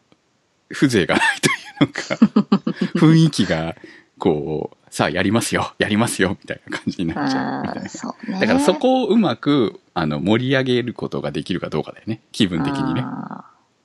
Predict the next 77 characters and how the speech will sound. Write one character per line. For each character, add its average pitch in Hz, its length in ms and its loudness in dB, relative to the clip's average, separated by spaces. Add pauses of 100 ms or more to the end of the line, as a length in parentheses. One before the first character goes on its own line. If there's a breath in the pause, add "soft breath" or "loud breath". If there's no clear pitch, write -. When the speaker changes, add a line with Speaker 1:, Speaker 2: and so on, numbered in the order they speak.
(180)
Speaker 2:
ー。 - 40 -4
も 156 60 -2
う 151 80 -4
全 269 160 0 (160)
部 185 180 2
脱 156 120 0
が 247 180 4
さ 359 180 0
な - 200 0
い - 60 -8
っ - 40 -16 (160)
て - 120 -8
い - 160 -6
う - 60 -10
手 147 160 -2
で 123 120 -2
い - 20 0
い 143 80 0
ん 127 40 2
じ - 60 0
ゃ - 100 -12
な 233 60 4
い - 20 2
で - 80 -2
す - 80 -6
か。 - 100 -2 (280)
<laughs> - 240 -2 (1040 soft breath)
Speaker 1:
あ、 - 260 -4 (320)
な 73 160 -4
る 67 60 -12
ほ - 120 -10
ど。 - 140 -18 (460)
Speaker 2:
う 156 60 -6
ん。 151 40 -4
Speaker 1:
そ 127 160 -2
う 85 60 0
い 80 60 -2
う 76 40 -6
プ - 120 -6
レ 80 100 4
イ - 20 -8
で - 80 -16
す - 120 -16
ね。 - 120 -14 (300)
Speaker 2:
そ 185 180 2
う 202 60 4
い 170 100 4
う 165 80 0
プ 160 160 4
レ 131 300 -2
イ。 - 40 -6
Speaker 1:
<laughs> - 60 -18
Speaker 2:
着 - 300 0
衣 180 160 6
プ - 160 2
レ 156 200 4
イ 143 40 -2
で。 147 120 -4 (1040 loud breath)
Speaker 1:
あ、 - 180 -6
興 90 120 2
奮 80 140 0
し 95 80 4
ま 82 60 0
す - 20 0
ね。 - 0 -
Speaker 2:
で、 71 60 0
必 262 120 2
要 277 180 8
な 277 140 6
部 254 140 4
分 208 220 -2
だ 185 140 0
け - 280 -2 (480)
脱 170 140 2
が 143 60 -2
す - 360 -2
と。 - 80 -6